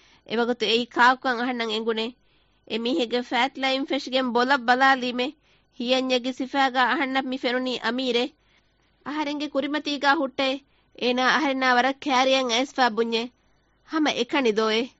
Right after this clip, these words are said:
ಜವಾಬೆಗೆ ಗೊತ್ತುನ್ ಅಹರೆನ್ ಬುಣಿಮೆ. ನೂನೆಕೆ ಮಿಹಾರ್ ಅಹರೆಮೆನ್ ದೆಮೀಹುನ್ನೆ ಬುಣಾಶೆ. ಅಹರೆ ಮಿಹೆನ್ ಬುಣುಮುನ್ ಏನ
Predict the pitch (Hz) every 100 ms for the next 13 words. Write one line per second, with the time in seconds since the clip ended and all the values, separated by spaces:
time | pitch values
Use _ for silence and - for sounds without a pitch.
0 | _ _ _ _ - 226 247 233 240 240
1 | 247 254 226 269 247 233 240 233 233 277
2 | _ _ _ - 233 247 233 233 226 254
3 | - 226 285 262 240 233 254 247 233 214
4 | 220 262 277 240 220 202 208 208 208 220
5 | 233 _ _ - _ - _ - 311 294
6 | 269 302 285 269 285 294 269 269